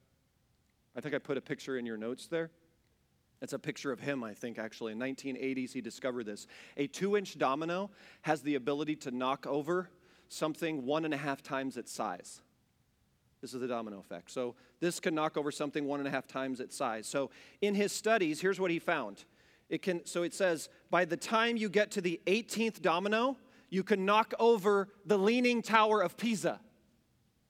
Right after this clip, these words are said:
By the time you get to the twenty-third domino, you can knock over the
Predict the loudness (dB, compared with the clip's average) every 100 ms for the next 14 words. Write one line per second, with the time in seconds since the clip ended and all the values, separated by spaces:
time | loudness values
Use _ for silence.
0 | _ _ _ _ _ _ _ _ _ -20
1 | _ 4 4 2 4 4 4 4 2 0
2 | -2 4 6 6 4 4 4 4 4 4
3 | 4 2 0 -4 -20 _ _ _ _ _
4 | _ _ _ 0 2 4 4 4 8 6
5 | 8 6 4 0